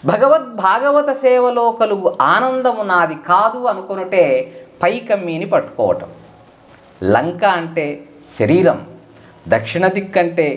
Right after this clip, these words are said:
మృత్యుస్థానం, రావణుడు మనస్సు. ఆ మనస్సును నిగ్రహించున్నది ఆచార్య ఉపదేశం. రావణాసురుని నిర్జించింది శ్రీరామచంద్రుడు,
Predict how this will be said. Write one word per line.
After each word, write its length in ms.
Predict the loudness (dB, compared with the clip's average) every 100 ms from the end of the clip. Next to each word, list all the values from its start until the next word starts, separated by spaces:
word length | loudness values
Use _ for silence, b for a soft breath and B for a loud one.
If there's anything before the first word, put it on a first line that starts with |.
| -8 -20 -8
మృత్యుస్థానం, 880 | -6 -4 0 0 0 0 0 0 -6 -12 -18 -20 B B B B -10
రావణుడు 760 | -2 0 2 0 -4 -8 -10 -12 -18 -20 -20 -20 -10
మనస్సు. 520 | -2 0 0 -4 -12 -14 -18 -20 -20 B B B B
ఆ 180 | 2 4 2 0 -2 -6
మనస్సును 520 | -4 -4 -2 -2 -2 -2
నిగ్రహించున్నది 920 | -4 -6 0 0 0 -4 -6 -6 -2 -2 0
ఆచార్య 600 | -2 0 0 0 -2 -6
ఉపదేశం. 560 | -4 -4 -4 -8 -12 -20 -20 -20 -20 -20 _ -20 -20 -20 -20 -10 -2
రావణాసురుని 880 | 2 4 2 2 0 -2 -4 -2 -2
నిర్జించింది 680 | -2 0 0 0 0 -2 -2
శ్రీరామచంద్రుడు, 960 | 0 2 4 2 -4 -8 -8 -8 -10